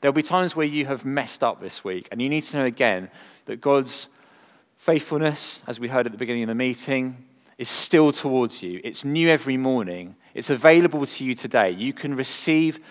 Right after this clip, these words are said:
fresh grace, even after what you did this week. You can know him again.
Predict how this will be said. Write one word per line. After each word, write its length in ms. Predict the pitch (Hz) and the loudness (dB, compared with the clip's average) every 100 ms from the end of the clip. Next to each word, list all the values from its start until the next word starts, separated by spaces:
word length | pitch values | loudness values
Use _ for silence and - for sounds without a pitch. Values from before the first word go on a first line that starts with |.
| - | -20
fresh 460 | - - 156 147 - | -20 0 4 4 2
grace, 480 | - 123 117 123 - | 4 4 4 0 0
even 260 | 151 160 165 | 2 2 4
after 380 | 156 - 147 | 2 0 -2
what 220 | 131 143 135 | 0 -2 -2
you 160 | 139 | -4
did 360 | 127 123 113 - - - _ - | 2 2 2 -4 -20 -20 _ -4
this 300 | 131 - - | -4 -2 -4
week. 360 | 117 92 - - | -2 -4 -8 -8
You 200 | 127 143 | -4 -4
can 260 | - 139 143 | -4 -4 2
know 220 | 139 135 | 2 2
him 240 | 113 113 | 0 0
again. 540 | 110 120 104 87 85 | 0 2 2 0 -8